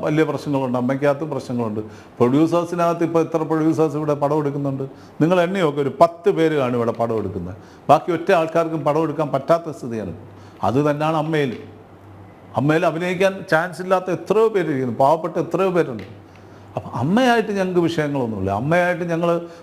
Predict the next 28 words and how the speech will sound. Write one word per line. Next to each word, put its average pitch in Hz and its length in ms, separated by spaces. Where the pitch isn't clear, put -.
ഒരു 202 420
രീതിയിലും 175 460
ഞങ്ങളൊരു 156 680
tug 139 380
of 143 140
war 127 160
പോയിട്ടില്ല. 104 300
ഇവിടുത്തെ 143 280
ചില 151 260
സൂപ്പർ 143 400
താരങ്ങളും 147 440
ചില 143 200
താരങ്ങളുമായിട്ടാണ് 143 880
ഞങ്ങൾക്ക് 131 400
പറയാനുള്ള 147 500
കാര്യങ്ങൾ 113 340
പറയാനുള്ളത്. 85 480
അവർ 127 400
ചെയ്യുന്ന 170 420
രീതികൾ 170 580
അവർ 175 180
മാറ്റണമെന്നേ 196 560
നമ്മൾ 202 220
പറയുന്നുള്ളൂ. 170 480
അത് 131 140
മാറ്റാൻ 151 440
എന്താണ് 190 320
തെറ്റ്, 185 260